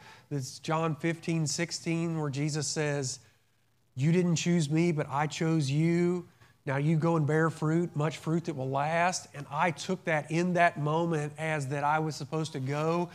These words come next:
and bear fruit in other people's lives. I pointed Ivan 'cause Ivan was in youth group around that time. Adam was. And that for a long time was my mentality, that it's my job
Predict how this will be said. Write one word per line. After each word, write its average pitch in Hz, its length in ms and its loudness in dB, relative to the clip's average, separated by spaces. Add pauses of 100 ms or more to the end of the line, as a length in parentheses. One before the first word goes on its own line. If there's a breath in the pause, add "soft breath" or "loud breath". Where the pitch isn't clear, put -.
(160 loud breath)
and 139 140 -2
bear 156 240 2
fruit 156 380 0
in 139 120 -2
other 147 160 0
people's 147 380 -4
lives. 151 600 0 (320 soft breath)
I 139 40 -4
pointed 131 320 -2
Ivan 123 280 -4
'cause 123 140 -6
Ivan 123 320 -6
was 120 120 -8
in 123 100 -6
youth 120 220 -8
group 117 220 -10 (500)
around 123 240 -8
that 117 180 -8
time. 117 320 -8 (800)
Adam 135 300 -4
was. 123 420 -8 (640 loud breath)
And 165 120 4
that 226 220 8
for 196 100 4
a 170 60 6
long 208 360 4
time 214 360 6
was 170 140 2
my 185 240 6
mentality, 190 840 4
that 151 120 0
it's 165 180 -2
my 196 440 8
job 160 680 6